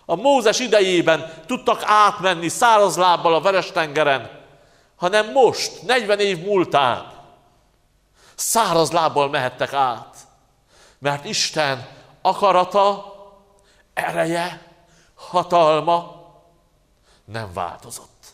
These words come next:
És neki mindegy, hogy megárad Jordán, vagy Veres-tenger. Neki mindegy, hogy kananeusok, vagy egyiptombeliek.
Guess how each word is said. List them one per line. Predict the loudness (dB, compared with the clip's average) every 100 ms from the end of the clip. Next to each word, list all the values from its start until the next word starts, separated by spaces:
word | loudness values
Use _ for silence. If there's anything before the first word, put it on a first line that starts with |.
| _ _ _ _ _ _ _ _ -20 -10
És | -2 -2
neki | -2 -4
mindegy, | -4 -6 -2 0 0
hogy | 0 0
megárad | 0 4 4 2 2
Jordán, | 4 6 4 2 2 0 -8 -20 -20 _ _ -20 _
vagy | 0 4
Veres-tenger. | 4 4 0 -2 -2 0 0 0 -4 -16 -20 _ _ _ _ _
Neki | -4 -2 -2
mindegy, | 0 0 0
hogy | 0
kananeusok, | 2 2 2 2 0 0 0 0 -4 -20 -20 -20 _ _ _ _ -2
vagy | 2 2
egyiptombeliek. | 0 -2 0 2 0 0 -2 -6 -12